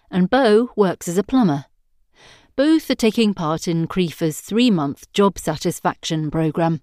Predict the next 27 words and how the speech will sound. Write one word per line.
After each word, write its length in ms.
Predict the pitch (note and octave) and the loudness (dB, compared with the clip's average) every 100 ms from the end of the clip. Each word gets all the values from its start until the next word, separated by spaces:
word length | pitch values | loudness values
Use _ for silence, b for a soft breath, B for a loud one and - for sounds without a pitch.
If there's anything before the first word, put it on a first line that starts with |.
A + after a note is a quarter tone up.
| _ _ _ _ - | _ _ _ _ -2
And 160 | G#3+ A#3 | -2 0
although 260 | A#3+ C#4+ | 2 2
they 120 | D#4 | 0
don't 320 | C4+ C4 B3+ - | 0 0 -2 -2
share 260 | B3 A#3 | 0 0
the 80 | F#3+ | 0
same 320 | - F#3+ F3 | -2 0 0
profession, 640 | - E3 C#4 B3 F3 E3+ - b b - | -4 -4 -4 -2 0 -2 -4 b b -4
they 120 | F#3 | -2
face 300 | - A#3 - | 2 0 0
similar 460 | - C#4 F3+ C#3 | -2 2 4 2
problems. 680 | B2+ E3 - C3 C3 C3+ - _ _ _ _ _ _ _ b b | -2 -2 -2 -4 -4 -6 -10 _ _ _ _ _ _ _ b b
Mostly, 680 | F3+ G3+ A#3+ - D3 C#3 G#3+ B B B | 0 2 2 -2 -8 -4 -6 B B B
it's 160 | - | -2
about 280 | G#3 G#3+ G#3 | 2 0 0
the 80 | - | -2
communication 960 | G#3+ A3 A3+ G#3 - G#3+ G#3 - E3 D#3 | 2 4 4 2 0 -2 -2 -2 -2 0
within 280 | D#3+ G3 | 0 2
a 80 | E3+ | 0
company, 600 | - E3 D3 D3 C#3 C#3 b b | -2 -4 -4 -6 -6 -8 b b
or 140 | - C4 | -4 -2
the 80 | C4+ | 0
problems 540 | C#4 B3 A3 G#3 G3 | 0 2 2 2 0
that 160 | G3 G3+ | -2 0
arise 520 | F#3+ F#3+ F#3+ F#3+ - | 2 2 2 0 0
with 160 | F3+ | -4
leadership. 720 | F3+ G3+ G3+ E3+ - C#3 - | 0 0 2 0 -2 -6 -10